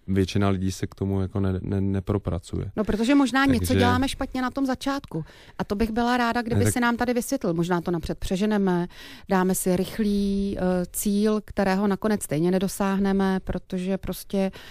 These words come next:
Speaker 2: vyběhneme, totálně se zničíme a už to víckrát nechceme ani vidět, ani slyšet.
Speaker 1: Ono
Speaker 2: Možná
Speaker 1: to
Speaker 2: si zbytečně koupíme nějaké ještě k tomu drahé boty a drahé oblečení, protože vlastně začínáme tak jakoby odborně a chceme to mít všechno správně a pak to stejně nevydržíme.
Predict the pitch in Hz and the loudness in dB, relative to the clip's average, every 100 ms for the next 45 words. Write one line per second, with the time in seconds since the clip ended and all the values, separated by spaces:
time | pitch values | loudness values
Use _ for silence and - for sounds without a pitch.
0 | - - 175 170 190 190 185 190 190 190 | -20 -4 2 6 6 6 4 4 2 0
1 | 180 185 180 190 202 185 175 - 196 185 | -2 -2 -2 -2 -2 0 0 0 0 2
2 | 180 175 - - 180 175 - 185 185 165 | 2 -2 -8 -6 -6 -6 -4 -2 -2 -2
3 | - 190 180 185 175 175 180 175 - 170 | -2 0 2 0 0 0 0 0 -2 -8
4 | - 147 - - 131 180 165 185 185 196 | -8 -10 -10 -2 2 4 4 2 2 0
5 | - 196 185 - 180 185 180 180 202 156 | 0 0 0 -2 0 0 0 0 -2 -2
6 | - - 190 175 156 170 180 165 - 196 | -4 -4 0 0 0 -2 -2 -4 -4 -2
7 | 147 156 170 170 175 - 185 190 190 - | 0 0 0 0 -2 -2 0 0 -2 -6
8 | - - - - - - 175 - 175 175 | -20 -20 -20 -20 -8 -6 -4 -4 -2 -2
9 | 170 - 185 160 - 175 175 180 170 175 | -2 0 0 0 2 2 2 0 -2 -2
10 | 196 180 - 160 165 175 180 180 170 170 | 2 2 4 2 2 2 4 4 2 0
11 | 190 170 - 185 180 185 185 - 180 170 | 0 -2 -4 -4 -2 -2 -4 -4 -4 -4
12 | - 170 180 175 - 170 - 165 165 147 | -2 0 0 0 -4 -4 -4 -2 -2 -2
13 | 143 143 127 139 131 | -4 -8 -8 -10 -12